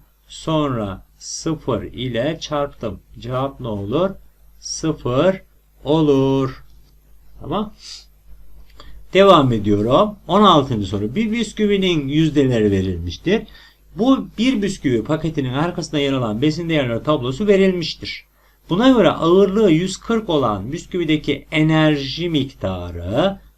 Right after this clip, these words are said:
yani yüzde otuz beşi kaçtır? Yüz kırkın yüzde otuz beşi kaçtır diye soruyor. Öncelikle birer sıfırını siliyorum.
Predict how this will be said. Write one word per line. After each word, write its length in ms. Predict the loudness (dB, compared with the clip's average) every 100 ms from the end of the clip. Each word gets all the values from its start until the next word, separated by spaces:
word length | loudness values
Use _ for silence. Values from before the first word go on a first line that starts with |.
| -6
yani 440 | -2 -2 -2 -4
yüzde 600 | -6 -6 -6 -8 -6 -8
otuz 560 | -6 -8 -8 -10 -10 -8
beşi 500 | -10 -4 -2 -2 -8 _ _ _
kaçtır? 560 | -4 -4 -6 -14 -16 -16 _ _ _ -8
Yüz 640 | -2 2 4 2 -2 -12 -20 -20 _
kırkın 1040 | -12 -2 -2 -2 -6 -8 -6 -4 -4 -4 -8 -18 _ _ -16
yüzde 540 | -10 -4 -4 -4 -2
otuz 640 | -2 -2 -8 -8 -6 -6 -10 -4
beşi 720 | -2 -2 -4 -6 -2 -2 -4 -8 _ _ -10
kaçtır 640 | -4 -4 -6 -8 -6 -6
diye 200 | -6 -6
soruyor. 400 | -10 -16 -18 -20 _ _ _ _ _ _ _ _ _ _ _ _ _ _ -6
Öncelikle 840 | -2 -2 0 0 0 -2 -4 -6 -4
birer 280 | -4 -4
sıfırını 540 | -6 -14 _ -8 -8 -10
siliyorum. 840 | -10 -8 -6 -4 -4 -4 -4 -6